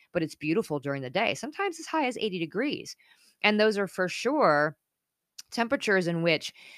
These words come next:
peppers and tomatoes and squashes can continue to ripen and, and come to harvest.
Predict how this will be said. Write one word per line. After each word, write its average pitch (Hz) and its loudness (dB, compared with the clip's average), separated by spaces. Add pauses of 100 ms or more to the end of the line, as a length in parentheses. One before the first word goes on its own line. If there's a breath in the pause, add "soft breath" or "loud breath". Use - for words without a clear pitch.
(220 loud breath)
peppers 190 0
and 147 -6
tomatoes 156 2 (280 loud breath)
and 147 -2
squashes 156 4
can 147 -2
continue 147 -4
to 139 -2 (320 soft breath)
ripen 147 2
and, 139 -6
and 143 -6
come 131 -8
to - -14
harvest. - 4